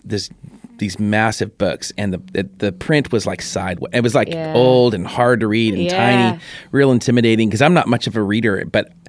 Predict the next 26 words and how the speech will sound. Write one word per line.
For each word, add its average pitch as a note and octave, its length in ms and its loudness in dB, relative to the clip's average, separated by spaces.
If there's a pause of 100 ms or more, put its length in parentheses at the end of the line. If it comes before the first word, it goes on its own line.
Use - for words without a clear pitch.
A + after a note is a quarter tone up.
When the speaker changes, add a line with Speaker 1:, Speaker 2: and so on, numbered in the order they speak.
(440)
Speaker 1:
once C3 340 2
I C#3 100 6
got A2+ 280 0
through A#2 240 2
one, C#3 260 2
I A2 140 0
was G2+ 200 -4
just - 240 -6
like, F2+ 200 -2
"Whoa," G#2+ 640 0 (180)
because A2 300 -2
it's, - 340 -6 (300)
Speaker 2:
Yeah. D#3+ 80 4
Speaker 1:
it's - 120 -2
so C#3+ 380 2
devotional. A2+ 640 0 (300)
It's - 180 -6
so B2+ 300 2
good. G#2 280 2
It's G2+ 140 -4
almost C3 340 0
like G#2 140 0
a G2 60 -4
systematic G2+ 640 -2
theology F#2+ 400 -2
book F2+ 320 -6